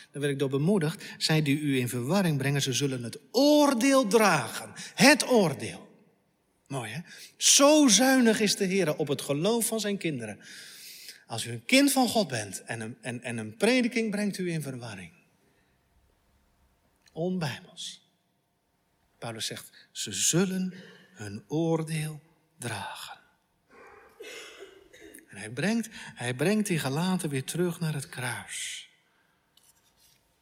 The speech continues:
Gemeente, dat is altijd de weg in aanvechting. Waar moet je nou heen? Terug naar het woord.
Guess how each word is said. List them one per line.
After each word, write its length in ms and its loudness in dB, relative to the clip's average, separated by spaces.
Gemeente, 280 -14
dat 160 -8
is 160 -10
altijd 440 -2
de 100 -6
weg 220 -6
in 140 -6
aanvechting. 440 -8
Waar 120 -4
moet 140 -4
je 60 -4
nou 180 -6
heen? 340 -4
Terug 380 2
naar 160 -4
het 100 -8
woord. 480 -10